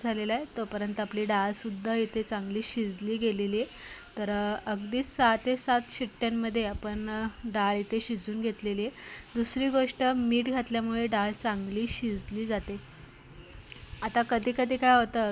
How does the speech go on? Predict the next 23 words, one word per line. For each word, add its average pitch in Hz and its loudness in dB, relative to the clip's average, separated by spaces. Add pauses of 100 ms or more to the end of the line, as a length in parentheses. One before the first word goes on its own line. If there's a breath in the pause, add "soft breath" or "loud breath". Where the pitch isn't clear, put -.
(120)
की 233 0
आपण 220 -2 (320)
उडदाची 214 0
आमटी 220 0
बनवतो, 214 -2
ती 214 -6 (100)
घट्टसर 233 -2
होत 226 2
नाही 214 -4 (420 loud breath)
किंवा 254 6
एक 262 2
संघ 240 2
होत 240 4
नाही, 208 -2
पाणी 214 2
एकीकडं 233 0
राहतं 233 2
आणि 226 0
डाळ 214 4
एकीकडं 214 -2
होते, 208 -2
असं 214 -4
होतं. 214 -4